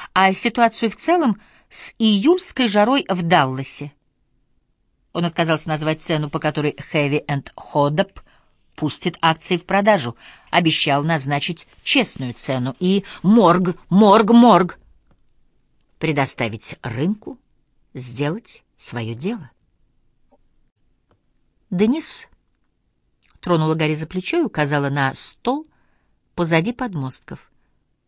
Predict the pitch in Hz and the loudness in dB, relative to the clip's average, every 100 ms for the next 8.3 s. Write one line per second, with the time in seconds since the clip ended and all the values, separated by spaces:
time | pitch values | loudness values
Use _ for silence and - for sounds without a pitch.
0 | _ 151 165 170 185 185 - 202 196 156 | _ -6 0 2 2 -2 -2 -2 -2 -2
1 | - 151 156 - 165 156 151 147 156 180 | -6 -4 -6 -6 -8 -4 -6 -4 -2 0
2 | 254 196 131 - 131 127 - - - - | 0 -2 -6 -8 -10 -8 -10 -14 -18 -8
3 | 147 143 143 143 143 175 - - _ _ | -4 -4 -4 -6 -4 -4 -8 -16 _ _
4 | - 151 170 160 - 123 117 - 135 _ | -12 -4 -2 -2 -4 -8 -8 -10 -14 _
5 | _ _ _ _ _ _ _ _ _ _ | _ _ _ _ _ _ _ _ _ _
6 | _ _ _ _ _ _ _ 208 185 190 | _ _ _ _ _ _ _ -6 -4 -2
7 | 190 180 175 - 180 175 165 165 170 180 | -2 -2 -4 -6 -4 -2 -4 -4 -4 -4
8 | 117 120 | -6 -8